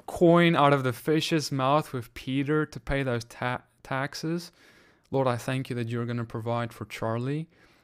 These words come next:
and anyone who's listening right now, Lord, who has a, a financial urgency in their heart, who has a worry with that. Lord, I pray, Lord, for that you would show them, God,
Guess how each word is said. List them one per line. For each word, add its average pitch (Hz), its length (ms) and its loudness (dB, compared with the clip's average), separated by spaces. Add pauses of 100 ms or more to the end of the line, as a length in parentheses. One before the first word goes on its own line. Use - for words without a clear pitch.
(140)
and 117 200 -4
anyone 170 440 0
who's 147 180 -2
listening 147 440 -2
right 120 160 -2
now, 110 260 -4
Lord, 110 280 -4
who 117 140 -6
has 120 340 -4
a, 113 380 -4 (460)
a 120 160 -4
financial 143 1120 -2 (320)
urgency 131 880 -2
in 113 180 -8
their 107 200 -4
heart, 107 340 -6
who 117 100 -4
has 113 180 -6
a 107 80 -6
worry 123 480 -4
with 135 180 -4
that. 113 260 -4
Lord, 156 160 -2
I 175 100 -4
pray, 151 340 -4
Lord, 143 280 -4
for 117 260 -8 (240)
that 131 160 -6
you 196 80 -4
would 240 120 -2
show 151 340 2
them, 143 180 -2
God, 113 340 -2